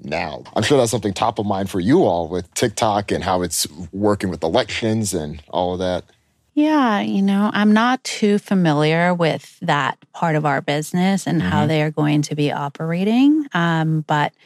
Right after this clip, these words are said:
Speaker 2: there's definitely some community <laughs> guidelines
Speaker 3: Mm-hmm.
Speaker 2: and, you know,
Speaker 3: Well, also, I also
Speaker 2: structure.
Speaker 3: just think, like, even,
Speaker 2: Mm-hmm.
Speaker 3: like, what an Obama does with Facebook at that time and how that's, you know, like, the business that's around the world moving and what that candidate looking for you all is gonna be like.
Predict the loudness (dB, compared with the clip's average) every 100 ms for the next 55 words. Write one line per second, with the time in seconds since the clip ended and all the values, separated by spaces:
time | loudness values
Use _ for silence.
0 | _ _ _ _ -4 0 0 0 -4 -2
1 | -2 -2 -2 -2 -2 0 0 0 -2 -6
2 | -8 0 2 2 2 0 -4 -2 -2 -2
3 | -2 -2 0 0 0 0 0 0 0 0
4 | -4 -8 -8 -2 -2 0 -2 -2 0 0
5 | 0 -2 -4 -4 -2 -2 2 2 4 2
6 | 0 -4 -2 0 2 0 0 0 0 0
7 | 0 0 0 0 -4 -8 -8 -6 -2 -2
8 | -2 -6 -4 -6 -4 -4 -4 -4 -4 -4
9 | -4 -8 _ -4 -4 -4 -2 0 0 0
10 | -4 -2 -2 0 -2 -4 -4 -2 0 0
11 | -2 -4 -2 -2 -2 -4 -2 -2 -4 -6
12 | -4 -2 -2 -2 -4 -6 -8 -6 -2 -2
13 | -2 -6 -6 -8 -6 -6 -6 -8